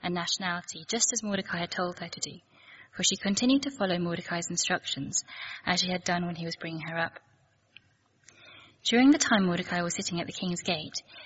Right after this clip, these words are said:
Bigthana and Teresh, two of the king's officers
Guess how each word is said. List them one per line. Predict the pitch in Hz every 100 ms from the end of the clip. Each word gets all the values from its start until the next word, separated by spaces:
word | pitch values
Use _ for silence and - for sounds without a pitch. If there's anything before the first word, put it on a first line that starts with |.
| - -
Bigthana | 190 - 208 185 185
and | 175
Teresh, | - 185 170 - - - -
two | - 254
of | 262
the |
king's | - 220 202 202 - -
officers | 208 180 - - 170